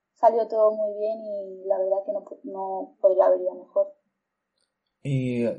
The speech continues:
Speaker 2: creo que, eh, ganasteis una medalla, ¿no? Eh.
Speaker 1: En, en el Mundial quedamos quintas.
Speaker 2: Mm.
Speaker 1: Eh, fue en el europeo que hicimos anteriormente en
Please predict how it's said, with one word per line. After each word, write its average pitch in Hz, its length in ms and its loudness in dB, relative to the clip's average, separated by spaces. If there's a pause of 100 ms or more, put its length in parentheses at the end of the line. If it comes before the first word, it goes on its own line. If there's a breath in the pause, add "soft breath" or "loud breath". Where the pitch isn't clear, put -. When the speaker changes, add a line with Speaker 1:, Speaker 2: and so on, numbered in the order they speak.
Speaker 2:
creo 139 140 -2
que, 165 300 -2
eh, 127 280 -2
ganasteis 135 480 -4
una 147 100 -2
medalla, 127 360 0
¿no? 196 260 -4 (760)
Eh. 143 80 -8
Speaker 1:
En, 233 680 -2
en 233 120 -8
el 240 120 -4
Mundial 269 800 6
quedamos 254 340 6
quintas. 254 600 -2
Speaker 2:
Mm. 120 180 -4 (580)
Speaker 1:
Eh, 233 360 0 (100)
fue 247 440 8
en 226 140 -2
el 220 300 -2
europeo 214 580 2
que 214 360 -2
hicimos 214 380 -12
anteriormente 214 880 -2
en 208 760 -12